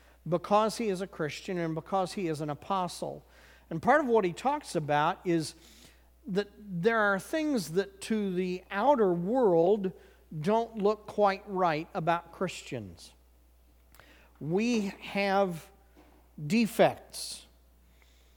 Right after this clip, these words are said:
We are not perfect. How many of you realize that you are not perfect? Okay. I,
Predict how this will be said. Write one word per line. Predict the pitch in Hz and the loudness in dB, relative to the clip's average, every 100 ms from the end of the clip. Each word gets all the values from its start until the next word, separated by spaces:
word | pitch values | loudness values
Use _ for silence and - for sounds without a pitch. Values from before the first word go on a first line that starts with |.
| _ - | _ -12
We | 156 190 214 | -2 2 4
are | 190 | 4
not | 196 220 247 226 170 180 - - - _ _ _ _ _ _ _ | 4 4 8 8 8 4 -2 -18 -20 _ _ _ _ _ _ _
perfect. | - 226 226 - - 107 _ - - _ _ _ _ _ _ | -6 0 0 0 -12 -14 _ -20 -20 _ _ _ _ _ _
How | - 233 | -2 0
many | 262 240 | 2 2
of | 180 | 0
you | 170 175 | 0 0
realize | 180 175 151 135 143 165 151 - - 160 | 4 4 4 2 0 -4 -6 -12 -14 -4
that | 175 165 | -4 -4
you | 151 180 220 156 151 160 | -6 -2 0 0 -2 -2
are | 170 | -2
not | 160 170 175 156 160 - _ | -2 2 2 2 0 -10 _
perfect? | - 170 143 - 104 _ - _ _ _ _ _ _ _ _ _ _ _ _ - | -4 -4 -4 -14 -20 _ -20 _ _ _ _ _ _ _ _ _ _ _ _ -14
Okay. | 139 - 143 101 _ - _ _ - - - - - | -10 -4 -6 -6 _ -20 _ _ -20 -20 -20 -20 -6
I, | 170 | -4